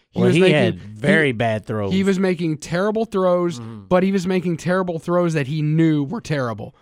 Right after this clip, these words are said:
Speaker 1: It's almost like he felt like he could go out there and test an aerial offense that he hadn't tested yet and try to get away with it. It really, 'cause I saw some of the plays, you know, being there, being there in the stadium, you see things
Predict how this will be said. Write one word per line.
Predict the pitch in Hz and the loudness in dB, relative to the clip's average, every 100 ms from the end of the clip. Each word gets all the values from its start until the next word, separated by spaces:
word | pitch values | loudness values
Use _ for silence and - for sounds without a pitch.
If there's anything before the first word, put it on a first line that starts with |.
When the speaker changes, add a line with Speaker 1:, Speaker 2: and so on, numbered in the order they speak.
| _ _ | _ _
Speaker 1:
It's | 151 156 | -6 0
almost | 185 196 202 | 0 0 -2
like | 190 190 - | -2 -2 -4
he | 185 170 | -6 -6
felt | - 180 175 | -4 -4 -4
like | 156 165 156 - _ _ - | -6 -6 -6 -14 _ _ -6
he | 190 196 | -2 0
could | 185 156 | -2 0
go | 170 | 0
out | 175 165 | 0 -2
there | 170 170 | -2 -2
and | 143 139 | -4 -6
test | - - 175 147 - _ - | -6 -6 -4 -4 -8 _ -8
an | 151 151 | -6 -6
aerial | 156 175 180 165 139 | -6 -4 -2 -4 -4
offense | 147 175 - 131 127 - | -4 -4 -4 -6 -6 -6
that | 131 | -6
he | 123 170 | -4 -2
hadn't | 160 139 127 | -2 -2 -6
tested | 127 202 196 - 131 | -6 -6 -6 -8 -6
yet | 123 117 - _ _ _ _ _ | -4 -4 -10 _ _ _ _ _
and | 151 156 151 151 147 - | -2 0 0 -2 -6 -8
try | 175 165 | -4 -4
to | 156 | -2
get | 156 | -4
away | 135 165 | -2 0
with | 156 131 | 0 -2
it. | 120 | -4
It | 139 165 | -4 -4
really, | 170 196 196 - _ _ - | 0 0 0 -4 _ _ -4
'cause | 175 | -2
I | 214 | 0
saw | 233 - 247 233 | -2 -2 -2 0
some | - 190 | -2 -2
of | 170 | -2
the | |
plays, | 143 185 220 139 147 | -4 -2 0 -2 -2
you | |
know, | 160 | -4
being | 143 180 190 165 | 0 0 0 0
there, | 180 185 | 0 -2
being | 143 190 247 | -2 -2 0
there | 220 208 | 0 -2
in | 175 | -2
the | |
stadium, | 143 220 240 175 170 | -6 -6 -4 -4 -4
you | 190 | -6
see | - 254 | -6 -6
things | - 175 | -2 -2